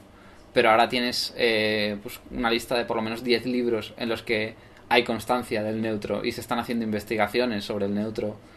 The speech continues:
Es más, me llegan de vez en cuando correos de, de universidades y demás y me dicen, "Oye, ¿podemos coger un fragmento de tu libro para traducir?", o, "Oye, ¿me puedes hacer este cuestionario, tú que escribes tal?". Y, y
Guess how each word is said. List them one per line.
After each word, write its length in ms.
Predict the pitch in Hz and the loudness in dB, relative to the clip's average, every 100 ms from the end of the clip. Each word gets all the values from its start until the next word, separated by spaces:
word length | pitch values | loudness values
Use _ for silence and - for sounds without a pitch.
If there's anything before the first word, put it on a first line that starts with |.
| - | -8
Es 140 | 110 127 | -4 0
más, 160 | 131 | 0
me 100 | 110 | 2
llegan 260 | 117 131 127 | 4 4 4
de 80 | 120 | 2
vez 120 | 120 | 0
en 80 | 117 | 4
cuando 300 | 123 123 117 | 4 4 0
correos 400 | 113 120 120 117 | 2 4 2 2
de, 520 | 107 104 98 95 104 - | 2 2 2 0 -6 -10
de 480 | 120 113 107 101 98 143 | -2 0 0 -2 -4 0
universidades 720 | 131 117 110 123 117 123 117 | 2 2 0 2 4 6 4
y 40 | |
demás 280 | 120 117 131 | 0 -2 -4
y 20 | |
me 120 | 131 113 | -4 -4
dicen, 360 | 107 113 107 - - - | -2 -2 -2 -6 -12 2
"Oye, 220 | 185 196 | 6 6
¿podemos 220 | 135 165 | 4 -2
coger 360 | 175 - 202 147 | -4 0 2 4
un 100 | 131 | 2
fragmento 300 | 127 123 117 | 0 0 0
de 80 | 113 | 0
tu 120 | 117 | 2
libro 360 | 123 131 120 117 | 2 4 4 4
para 160 | 113 | 2
traducir?", 360 | 110 110 127 151 | 2 -2 -2 0
o, 60 | |
"Oye, 340 | 123 131 202 165 | 4 4 4 0
¿me 140 | 123 | -4
puedes 280 | 107 135 170 | -2 -2 -2
hacer 200 | 220 214 | -4 -4
este 220 | 165 - | -2 -4
cuestionario, 440 | 131 - 131 139 139 | -6 -6 -2 0 -2
tú 100 | 139 | -4
que 60 | |
escribes 300 | 131 139 131 | -6 -4 -4
tal?". 160 | - 143 - - - - - | -2 -4 -6 -20 -20 -20 -6
Y, 80 | 147 | 2
y 680 | 139 120 110 104 92 107 107 | 6 6 4 2 0 -2 -4